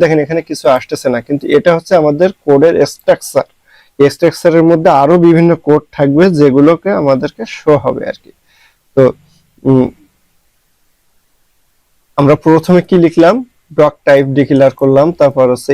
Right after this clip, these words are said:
এইচটিএমএল লিখলাম, এইচটিএমএল কোডের ভিতরে আমরা লিখলাম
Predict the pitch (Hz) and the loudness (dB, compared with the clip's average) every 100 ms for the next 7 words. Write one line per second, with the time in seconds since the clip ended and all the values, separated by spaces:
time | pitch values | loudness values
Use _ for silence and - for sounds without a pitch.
0 | 139 131 - 143 135 131 135 - 151 143 | 0 0 -2 0 2 2 0 0 2 2
1 | 139 - 139 131 - 143 139 156 143 135 | 0 -2 -2 -2 -2 0 2 2 0 -4
2 | - 156 170 147 131 127 131 127 135 131 | -4 0 2 2 2 0 -2 -2 -2 -4